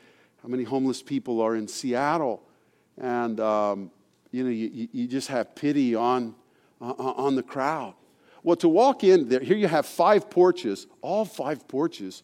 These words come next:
are just full of, the word here is,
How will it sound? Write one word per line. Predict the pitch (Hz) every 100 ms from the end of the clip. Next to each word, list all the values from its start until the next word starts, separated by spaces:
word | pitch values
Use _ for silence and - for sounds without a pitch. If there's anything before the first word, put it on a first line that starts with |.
| _ _
are | 117
just | 120 127 -
full | - 202 208 131 113 123 -
of, | 113 117 160 - - _ _ _
the | 101 98
word | 104 107 110 107
here | 113 127 170 175
is, | 117 123 -